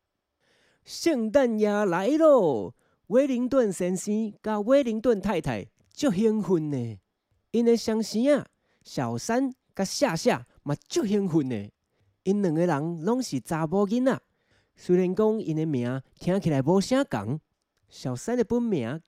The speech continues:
叫做莎曼莎，夏夏的本名就是夏洛特。啊，毋过大家足少安尼甲因称呼的，拢是叫因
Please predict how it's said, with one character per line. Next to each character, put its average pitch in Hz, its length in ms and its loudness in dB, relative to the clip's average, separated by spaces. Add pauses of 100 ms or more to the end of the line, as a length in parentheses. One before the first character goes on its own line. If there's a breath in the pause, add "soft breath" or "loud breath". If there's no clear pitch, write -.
叫 226 100 -4
做 185 240 -2
莎 208 460 -6
曼 190 260 -4
莎， 151 320 -8 (540)
夏 233 260 -2
夏 208 220 -2
的 180 80 -2
本 220 160 -2
名 156 440 -2
就 - 80 -10
是 107 160 -10
夏 139 440 -6
洛 147 180 -4
特。 117 240 -4 (480)
啊， 185 100 -2
毋 143 120 -2
过 180 240 0
大 135 160 -8
家 139 140 -2
足 214 220 -4
少 196 140 0
安 180 180 -2
尼 180 80 -2
甲 110 140 -6
因 104 140 -8
称 113 200 -8 (100)
呼 123 200 2
的， 131 140 -4 (460)
拢 208 140 -2
是 - 140 -6
叫 196 240 4
因 170 220 0